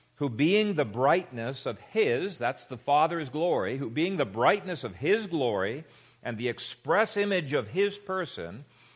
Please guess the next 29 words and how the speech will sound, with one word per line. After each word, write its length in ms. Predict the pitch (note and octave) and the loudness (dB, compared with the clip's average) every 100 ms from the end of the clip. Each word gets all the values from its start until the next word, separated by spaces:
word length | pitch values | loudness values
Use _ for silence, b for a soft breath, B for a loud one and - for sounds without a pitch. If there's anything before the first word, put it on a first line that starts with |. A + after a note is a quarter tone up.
| b | b
and 160 | C3+ C3+ | -2 -2
upholding 640 | - - F3+ G3 G3 F3+ | -2 -2 2 4 2 0
all 320 | - E3 G3+ | 0 4 4
things 420 | G3+ G3+ F#3+ F#3+ D#3 | 2 -2 -4 -4 -2
by 180 | D#3+ D#3 | 0 0
the 100 | C#3+ | -2
word 360 | C3 F3 F#3+ | -2 0 0
of 80 | F3 | -2
his 200 | D#3+ D3+ | -6 -10
power, 640 | - G#3 G#3 E3 G2 A2+ B B B | -10 -4 -2 0 0 -2 B B B
when 320 | G#2+ C3+ A3 | -4 0 2
he 220 | B3+ B3 A#3 | 0 -2 0
had 240 | G#3+ E3+ | 0 0
by 220 | F3 F#3 | 2 4
himself 580 | F3 E3+ - G#3+ F3+ - | 2 -2 -2 0 0 -2
purged 420 | - G3+ F#3 D3+ | -2 0 -2 0
our 200 | E3 D#3 | 2 2
sins, 760 | C#3+ - B3+ A#2 F#2+ A2+ D3+ - b b | -2 -6 -6 -4 -6 -10 -12 -18 b b
sat 360 | - E3 F3+ C#3 | -8 0 0 2
down 380 | D#3 F3 E3 C3+ | 2 2 2 -2
at 80 | B2+ | -4
the 80 | |
right 280 | A#2+ C#3 D3+ | 0 0 0
hand 440 | C3+ D#3+ B2+ G#2 G#2 | -4 -6 -6 -6 -6
of 40 | |
the 60 | G#2+ | -6
majesty 640 | A#2 C#3+ A2+ G#2+ - G2+ | -2 -4 -4 -12 -8 -6
on 140 | G2+ | -4
high." 340 | G2 F#3+ G3 | -6 -8 -8